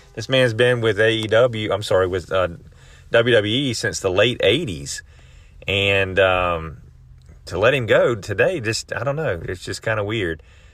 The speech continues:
Kurt Angle being let go. Shane Helms and some other producers let go. Billy Kidman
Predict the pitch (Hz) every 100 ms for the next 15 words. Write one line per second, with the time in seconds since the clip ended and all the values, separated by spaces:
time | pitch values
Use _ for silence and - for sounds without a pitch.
0 | - - 110 120 131 123 110 98 98 87
1 | 92 87 80 76 - - - 104 107 95
2 | 127 123 98 85 90 - 98 135 123 92
3 | 95 90 90 85 92 82 90 82 104 104
4 | 110 - 139 131 95 76